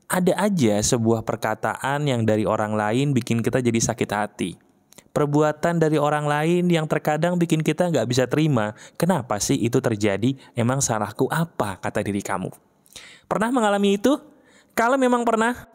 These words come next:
itulah yang akan kita bahas di hari ini, teman-teman. Bagaimana caranya kita bisa melipat gandakan rezeki, mendekatkan kepada jodoh yang terbaik seizin Tuhan. Apapun yang kamu mau seizin Tuhan bisa kepancing pakai ini.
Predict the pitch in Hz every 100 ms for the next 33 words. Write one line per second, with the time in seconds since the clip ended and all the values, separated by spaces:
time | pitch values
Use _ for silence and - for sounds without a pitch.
0 | - 170 170 196 208 202 175 165 165 156
1 | 156 131 123 135 - 127 120 120 - 131
2 | 117 104 98 95 98 90 - - - -
3 | - 147 156 170 180 208 202 170 165 170
4 | 165 170 165 139 147 139 139 - 139 127
5 | 127 120 113 117 113 113 104 104 - 147
6 | 147 127 113 104 117 - 120 110 117 113
7 | 110 107 113 104 104 127 117 110 113 110
8 | 107 107 127 135 - 117 110 113 117 117
9 | 143 135 120 - - - 185 202 220 208
10 | 190 180 185 180 190 - - 180 175 175
11 | 170 175 190 165 160 - 160 160 151 156
12 | 165 165 180 135 120 123 117 107 98